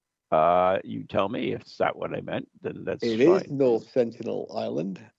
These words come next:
Speaker 2: and
Speaker 1: Yeah.
Speaker 2: it's in the Indian Ocean. And it's actually, uh, you are prohibited by law, by the Indian government, from ever setting foot on the place.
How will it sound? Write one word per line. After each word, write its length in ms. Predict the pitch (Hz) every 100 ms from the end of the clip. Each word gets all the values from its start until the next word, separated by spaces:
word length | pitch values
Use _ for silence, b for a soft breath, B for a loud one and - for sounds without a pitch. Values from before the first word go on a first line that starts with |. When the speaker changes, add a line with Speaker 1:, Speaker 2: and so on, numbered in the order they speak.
| -
Speaker 2:
and 180 | 113 110 -
Speaker 1:
Yeah. 40 | -
Speaker 2:
it's 140 | -
in 140 | 110 113
the 100 | 120
Indian 320 | 123 110 107
Ocean. 420 | 104 - 95 90 _ _ -
And 280 | 107 110 107
it's 160 | -
actually, 680 | - - - 110 113 113 113 B B B B B _ -
uh, 180 | 113 110
you 280 | 101 127
are 80 | 120
prohibited 760 | 117 - 110 170 165 - 147 -
by 300 | 107 110 110
law, 380 | 110 113 104 131
by 200 | 139 104
the 180 | 110 -
Indian 380 | 123 120 110 107
government, 560 | 117 113 101 98 95
from 180 | - 107
ever 160 | 113 117
setting 360 | - 113 127
foot 320 | - 185 -
on 60 | 107
the 100 | 95
place. 440 | - 95 - -